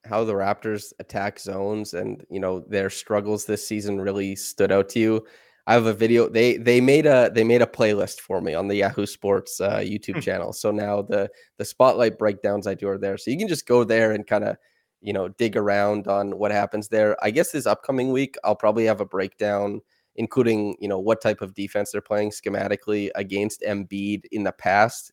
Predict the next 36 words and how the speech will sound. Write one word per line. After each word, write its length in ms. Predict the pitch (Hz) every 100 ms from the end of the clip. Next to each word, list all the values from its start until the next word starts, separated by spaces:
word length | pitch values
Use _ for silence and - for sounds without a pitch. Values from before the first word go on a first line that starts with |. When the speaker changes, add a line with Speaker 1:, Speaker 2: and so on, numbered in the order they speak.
| _
Speaker 1:
to 80 | 110
come 220 | - 104
out 180 | 101 - _ _ _ _
prior 340 | - 107 113 117
to 160 | -
their 160 | 113 107
game 240 | 110 113
against 300 | 110 110 -
Philly 320 | - 110 110
next 320 | 107 104 - 131
week. 340 | 131 131 _ 110
Uh, 180 | 110
so 160 | 104 -
you 120 | 101
can 180 | - 104
keep 240 | - 107
your 160 | 101 101
head 140 | 104
out 140 | 104 101
for 140 | -
that. 320 | 101 104 110 - _ _ _ -
And 260 | 110 113 113
yeah, 140 | 156
I 80 | 143
just 240 | 220 -
write 180 | 135 135
stuff 320 | - 135 123
all 120 | 123
the 100 | 117
time. 360 | 113 117 110 107
I 60 | 101
do 180 | 117
a 60 | 117
lot 120 | 117
of 60 | 104
work. 340 | 110 110 -